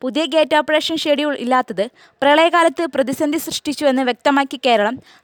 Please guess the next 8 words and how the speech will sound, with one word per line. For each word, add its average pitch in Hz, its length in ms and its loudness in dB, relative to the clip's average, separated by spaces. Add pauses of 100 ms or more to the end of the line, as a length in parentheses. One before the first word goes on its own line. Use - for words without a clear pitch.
സുപ്രീം 311 320 -2
കോടതിയിൽ 285 380 0
സത്യവാങ്മൂലം 254 760 -2
ഫയൽ 226 300 -2
ചെയ്തു. 214 400 -8 (460)
ദേശീയ 359 500 6
സമ്മതിദായക 320 800 2
ദിനാഘോഷം. 277 680 0